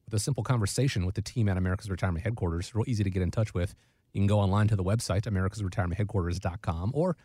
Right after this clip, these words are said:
schedule a time to speak with them, four one nine, seven nine four, thirty thirty.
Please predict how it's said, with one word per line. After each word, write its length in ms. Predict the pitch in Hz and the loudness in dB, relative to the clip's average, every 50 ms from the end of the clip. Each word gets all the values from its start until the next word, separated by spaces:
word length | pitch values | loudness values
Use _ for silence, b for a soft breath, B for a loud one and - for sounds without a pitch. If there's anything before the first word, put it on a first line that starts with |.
| b b b b b | b b b b b
schedule 300 | b - - 170 175 208 | b -4 -2 0 2 2
a 40 | 190 | 2
time 140 | - 202 190 | 2 2 2
to 60 | 180 | 0
speak 180 | 147 - 170 160 | 0 0 0 -2
with 100 | - - | 0 0
them, 140 | 190 202 202 | 0 0 0
four 240 | - - 147 170 | -2 -2 0 0
one 180 | 175 170 170 160 | 2 2 4 4
nine, 320 | 156 156 160 160 160 160 | 4 2 2 2 2 0
seven 300 | 147 - - 160 156 165 | 0 0 0 0 0 2
nine 220 | 156 151 143 143 135 | 2 2 2 2 0
four, 360 | - - 131 123 123 123 123 - | 0 2 2 4 4 4 2 0
thirty 280 | - 131 117 113 110 | 0 0 0 2 0
thirty. 420 | 107 - 117 104 98 90 82 - | 0 0 -2 -4 -4 -6 -12 -20